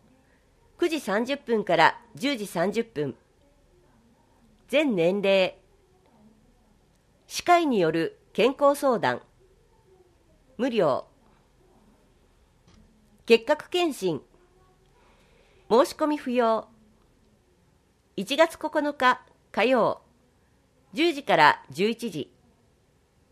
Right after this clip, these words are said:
十五歳以上。胸部X線撮影。無料。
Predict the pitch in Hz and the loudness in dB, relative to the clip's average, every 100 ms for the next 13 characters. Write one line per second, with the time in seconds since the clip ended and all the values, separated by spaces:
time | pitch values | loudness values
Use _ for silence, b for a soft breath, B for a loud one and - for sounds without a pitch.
0 | _ _ _ _ _ 226 302 330 339 302 | _ _ _ _ _ -4 2 2 2 -2
1 | 294 214 156 127 - _ _ _ _ _ | -2 -2 0 0 -4 _ _ _ _ _
2 | _ _ _ _ _ _ _ _ _ _ | _ _ _ _ _ _ _ _ _ _
3 | 330 320 180 160 143 _ - 175 - 277 | 2 2 2 -2 -2 _ -4 -4 -4 -8
4 | - 302 - 277 - 165 127 - - _ | -2 -2 -2 -6 -4 -2 0 -2 -8 _
5 | _ _ _ _ _ _ _ _ _ _ | _ _ _ _ _ _ _ _ _ _
6 | _ _ - 262 240 156 120 | _ _ -6 -2 0 0 -2